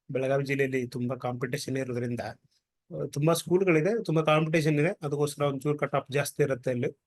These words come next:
ಬೇರೆ ಒಂದು ಜಿಲ್ಲೆಗಳಿಗೆ ಕಂಪೇರ್ ಮಾಡಿದ್ರೆ. ಇದು ಮೊದಲ ರ್ಯಾಂಕ್ ರಾಜ್ಯಕ್ಕೆ ನಮ್ಮ ವಿದ್ಯಾರ್ಥಿ. ಆನಂತರ ಇಲ್ಲಿ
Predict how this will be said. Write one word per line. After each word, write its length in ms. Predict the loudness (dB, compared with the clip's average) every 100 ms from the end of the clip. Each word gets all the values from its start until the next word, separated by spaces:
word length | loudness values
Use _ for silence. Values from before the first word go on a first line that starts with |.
| -2
ಬೇರೆ 220 | 0 2
ಒಂದು 260 | 2 0 0
ಜಿಲ್ಲೆಗಳಿಗೆ 540 | -2 -2 -2 -2 -4
ಕಂಪೇರ್ 560 | -6 _ -10 -4 -2 -2
ಮಾಡಿದ್ರೆ. 580 | -4 -2 -2 -2 _ -20 -20 -20 _ -14 -12 -12 -12 -10 -2
ಇದು 240 | 4 4
ಮೊದಲ 340 | 4 2 6 6
ರ್ಯಾಂಕ್ 300 | 6 4 4
ರಾಜ್ಯಕ್ಕೆ 460 | 4 4 2 2 -2 -2 -4
ನಮ್ಮ 200 | 0 2
ವಿದ್ಯಾರ್ಥಿ. 720 | 0 0 0 0 -6 -20 -20 _ _ _ _ _ _ 2
ಆನಂತರ 300 | 4 6 4
ಇಲ್ಲಿ 460 | 4 4 4 2